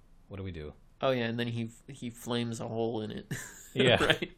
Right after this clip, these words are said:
Speaker 1: And it's weirdly, like, off-centered. <laughs>
Speaker 2: You know what?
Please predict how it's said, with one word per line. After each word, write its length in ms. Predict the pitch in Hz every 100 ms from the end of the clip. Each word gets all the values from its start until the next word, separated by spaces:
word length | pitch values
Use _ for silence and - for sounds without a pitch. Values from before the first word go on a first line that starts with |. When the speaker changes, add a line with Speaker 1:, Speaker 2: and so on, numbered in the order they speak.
| -
Speaker 1:
And 420 | 143 - 208 101 170
it's 160 | -
weirdly, 540 | 160 151 143 139 120 107
like, 180 | 113 139
off-centered. 640 | 120 - 135 120 101 113 -
<laughs> 380 | - - - -
Speaker 2:
You 120 | 143
know 100 | 208
what? 540 | 285 123 139 - -